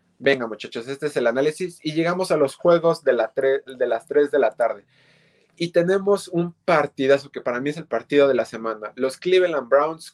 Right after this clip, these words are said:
contra los Kansas City Chiefs. Y es sabio decir que Andy Reid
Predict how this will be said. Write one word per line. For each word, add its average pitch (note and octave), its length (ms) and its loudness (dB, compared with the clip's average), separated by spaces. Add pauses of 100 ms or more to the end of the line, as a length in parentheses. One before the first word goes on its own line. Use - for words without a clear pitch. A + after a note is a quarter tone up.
contra E3 420 2
los C#3 240 -2
Kansas D3 540 -6
City C3+ 340 -8
Chiefs. - 420 -8 (840)
Y F3+ 140 4
es A#3 120 2
sabio G#3 300 4
decir D#3+ 360 -8
que E3+ 80 -6
Andy D3 300 -4
Reid C#3+ 300 -4